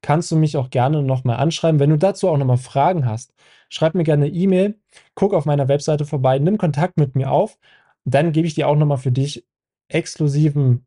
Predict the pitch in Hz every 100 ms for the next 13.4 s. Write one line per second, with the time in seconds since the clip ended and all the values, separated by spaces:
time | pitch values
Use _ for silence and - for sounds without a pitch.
0 | _ 185 202 - 208 208 - _ _ _
1 | _ - 139 139 127 _ _ _ _ 190
2 | 175 123 _ _ _ _ - 160 165 196
3 | - - - 165 180 156 165 160 143 135
4 | 175 208 196 226 214 180 175 175 170 143
5 | 147 185 190 175 _ _ _ - 160 139
6 | 170 254 - _ _ 160 151 160 143 175
7 | 165 147 160 151 147 135 135 139 131 127
8 | 131 123 123 165 160 151 - 147 147 151
9 | 196 156 147 170 - 170 165 156 151 156
10 | 170 - - - _ 151 156 131 156 160
11 | 156 - 127 139 - 147 120 151 - 135
12 | 127 - - 185 156 156 147 127 160 147
13 | 143 151 151